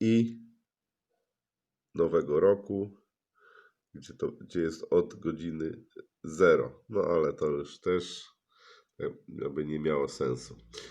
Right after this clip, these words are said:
Spotkania rodzinne do sześciu osób.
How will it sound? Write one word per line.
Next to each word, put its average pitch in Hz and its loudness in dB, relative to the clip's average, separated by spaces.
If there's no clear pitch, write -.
Spotkania 123 6
rodzinne 90 2
do 147 6
sześciu 92 2
osób. - -4